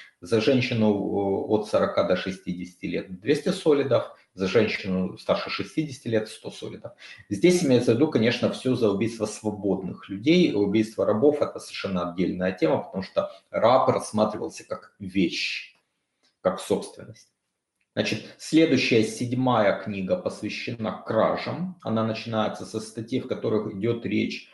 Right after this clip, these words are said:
э, о тех, кто информирует о совершенных кражах.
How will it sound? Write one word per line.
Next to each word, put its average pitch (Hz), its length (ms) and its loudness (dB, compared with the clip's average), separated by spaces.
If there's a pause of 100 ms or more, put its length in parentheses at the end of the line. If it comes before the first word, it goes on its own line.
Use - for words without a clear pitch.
(320)
э, - 60 -10
о 101 540 6 (120)
тех, 151 220 2
кто - 280 -2
информирует 123 920 0
о 131 80 -8
совершенных 135 640 -10
кражах. 127 680 -2